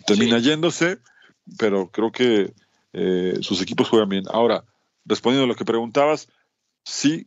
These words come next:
Speaker 1: creo que puede ser una buena apuesta, siempre y cuando la directiva no se mete en el tema de, de manejarle,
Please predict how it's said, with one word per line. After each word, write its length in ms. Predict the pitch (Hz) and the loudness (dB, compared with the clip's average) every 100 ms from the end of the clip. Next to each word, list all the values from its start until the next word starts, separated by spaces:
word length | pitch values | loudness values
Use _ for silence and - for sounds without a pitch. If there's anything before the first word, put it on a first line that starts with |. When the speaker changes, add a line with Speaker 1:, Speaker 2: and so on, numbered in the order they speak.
| _ | _
Speaker 1:
creo 260 | - 113 117 | -4 0 0
que 300 | - 113 104 - _ _ - | 2 2 2 -2 _ _ -2
puede 240 | 123 117 | 2 2
ser 140 | 117 117 | 0 -4
una 120 | 101 | -2
buena 220 | 123 143 | -2 -2
apuesta, 480 | - 147 143 156 156 - _ _ | 2 0 2 -2 -2 -12 _ _
siempre 400 | - 143 135 131 | -4 -2 0 0
y 20 | |
cuando 240 | 120 117 110 | -2 -4 0
la 100 | 101 | 0
directiva 540 | 101 95 123 131 131 _ _ _ - | 0 -2 0 2 0 _ _ _ -16
no 220 | 110 120 | -4 -4
se 160 | 123 117 | -2 -2
mete 200 | 120 120 | -2 -2
en 40 | |
el 140 | 107 98 | -6 -2
tema 260 | 113 120 | 0 2
de, 420 | 113 98 92 92 - _ - _ - | 2 0 -4 -10 -14 _ -20 _ -6
de 80 | 101 | -2
manejarle, 840 | 107 107 101 127 123 110 110 | -2 -2 0 0 2 0 -2